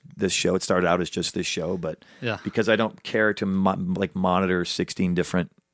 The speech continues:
Speaker 1: Instagram accounts.
Speaker 2: Well, that's what it is. Or the, even the account, the platforms.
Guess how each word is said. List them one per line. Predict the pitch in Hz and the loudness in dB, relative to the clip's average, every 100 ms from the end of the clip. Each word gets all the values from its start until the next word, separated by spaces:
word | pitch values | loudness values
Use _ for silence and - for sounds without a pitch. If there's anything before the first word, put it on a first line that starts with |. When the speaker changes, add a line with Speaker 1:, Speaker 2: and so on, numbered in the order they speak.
| _ _ _ _ _ _ | _ _ _ _ _ _
Speaker 1:
Instagram | - 95 - 98 98 98 | -6 -6 -2 0 0 2
accounts. | |
Speaker 2:
Well, | 190 | 4
that's | - - | 4 6
what | 143 | 4
it | 123 | 4
is. | 131 131 110 - - - _ | 2 2 0 -12 -20 -20 _
Or | 139 131 | -4 -2
the, | 127 | -2
even | 139 135 | -4 -2
the | 120 | -4
account, | 113 147 131 | -2 -4 -4
the | 117 | -6
platforms. | - 151 151 - 113 107 104 | 0 0 0 -4 -6 -4 -8